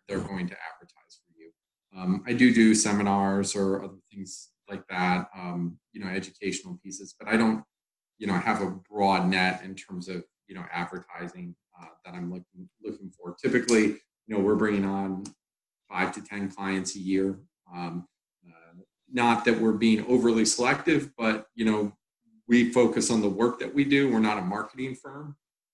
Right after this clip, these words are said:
you know, so our, our, you know, we need, need and I want, you know, uh, new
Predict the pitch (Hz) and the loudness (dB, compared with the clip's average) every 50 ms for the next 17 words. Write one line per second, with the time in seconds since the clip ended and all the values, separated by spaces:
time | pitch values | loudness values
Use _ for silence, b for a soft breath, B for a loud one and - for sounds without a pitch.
0 | _ _ _ 110 107 104 104 101 - - 110 110 110 110 113 113 113 - 120 117 | _ _ _ -4 -2 -2 0 0 2 4 4 4 6 4 4 2 2 2 2 2
1 | 117 - - - _ _ _ - 110 107 101 98 95 95 - - _ _ - 117 | 2 0 -4 -16 _ _ _ -6 -4 -2 -2 -2 -2 -4 -8 -14 _ _ 0 4
2 | 117 117 117 117 120 117 - - - 113 110 120 127 131 139 139 120 113 104 104 | 6 6 8 8 6 4 0 0 4 6 8 8 8 8 8 6 6 4 4 2
3 | 104 107 104 104 104 107 113 113 120 120 120 117 - - - - - - 107 101 | 2 0 -2 -4 -6 -4 -2 0 0 0 -2 -4 -4 -6 -8 -8 -10 -8 -4 -2
4 | 98 98 101 104 101 101 98 - 104 101 98 101 104 110 104 101 | 0 0 0 0 -2 -4 -8 -10 -12 -12 -10 -8 -8 -6 -6 -8